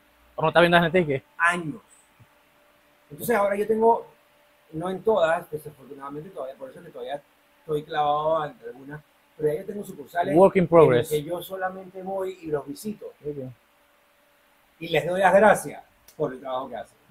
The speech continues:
Speaker 1: Ajá.
Speaker 2: Entonces, eso es lo que yo quiero. Yo quiero ir a mi sucursal de Albrook, que anda,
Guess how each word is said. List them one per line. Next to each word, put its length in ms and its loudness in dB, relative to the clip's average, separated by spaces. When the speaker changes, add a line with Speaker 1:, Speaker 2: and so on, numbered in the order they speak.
Speaker 1:
Ajá. 80 -12
Speaker 2:
Entonces, 420 -6
eso 280 2
es 60 2
lo 100 -2
que 80 -12
yo 120 -12
quiero. 220 -20
Yo 80 -6
quiero 260 -2
ir 60 0
a 100 2
mi 140 -8
sucursal 360 -6
de 80 -2
Albrook, 400 -4
que 80 -8
anda, 480 -2